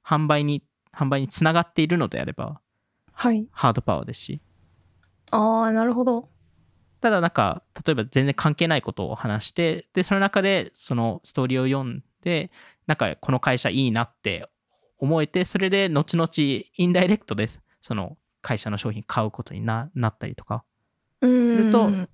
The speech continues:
Speaker 1: どちらかというとソフトパワーに近しいっていうところですね。
Speaker 2: じゃあソフトパワーにもなり得るし、ハードパワーにもなってることもあるっていう。
Speaker 1: そうですね。そのコンテンツのやり方に、えー、よってはっていうところですね。なんで、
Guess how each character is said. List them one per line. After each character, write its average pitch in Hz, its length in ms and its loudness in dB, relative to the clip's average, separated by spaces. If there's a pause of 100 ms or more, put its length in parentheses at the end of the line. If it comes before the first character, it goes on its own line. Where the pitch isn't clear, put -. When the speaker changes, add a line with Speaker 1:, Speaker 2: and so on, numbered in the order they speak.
(100)
Speaker 1:
ど 135 100 2
ち - 80 0
ら 123 60 0
か 127 80 -2
と 110 80 -4
い - 20 2
う 113 40 0
と - 60 -6
ソ 117 100 0
フ - 60 -4
ト 113 100 -2
パ 107 180 -4
ワ - 80 -6
ー 110 40 -6
に 117 80 -8
近 - 200 -6
し - 180 -8
い - 40 -12
っ - 60 -16
て - 100 -14
い 127 40 -8
う - 20 -10
と - 100 -20
こ - 80 -14
ろ - 60 -14
で - 80 -20
す - 80 -8
ね。 135 120 -6 (1700)
Speaker 2:
じ - 100 -4
ゃ 311 40 2
あ - 20 0
ソ - 140 -2
フ - 100 -12
ト 339 120 -2
パ 349 160 2
ワ 311 160 4
ー - 140 -2 (240)
に 269 120 4
も 247 140 4
な 226 140 2
り 233 140 2
得 233 100 0
る 226 80 0
し、 190 440 -4
ハ - 200 -4
ー - 20 2
ド 214 100 -2
パ 220 120 -4
ワ 208 60 0
ー 190 40 -2
に 190 80 -2
も 185 240 -6 (640)
な 208 100 2
っ - 60 -4
て - 200 -4
る 208 180 4
こ - 0 -
と - 0 -
も - 0 -
あ - 0 -
る - 60 -4
っ - 0 -
て - 0 -
い - 20 -4
う。 - 0 -
Speaker 1:
そ - 80 2
う 226 40 4
で 208 80 4
す 190 60 2
ね。 185 60 0
そ 143 60 0
の 117 60 -2
コ 143 160 0
ン 143 100 0
テ 143 100 0
ン 131 80 0
ツ - 160 -4
の 117 400 0 (320)
や 117 180 -2
り 107 100 -4
方 110 320 -2
に、 107 340 -2 (360)
え 120 100 -8
ー、 123 40 -10
よ 120 120 -6
っ 113 40 -10
て - 200 -12
は - 120 -12
っ - 100 -14
て - 80 -16
い - 20 -14
う - 20 -14
と - 100 -20
こ - 80 -14
ろ 117 60 -12
で 123 60 -16
す - 100 -14
ね。 135 160 -8 (1400)
な 226 100 -2
ん 196 60 0
で、 101 260 -4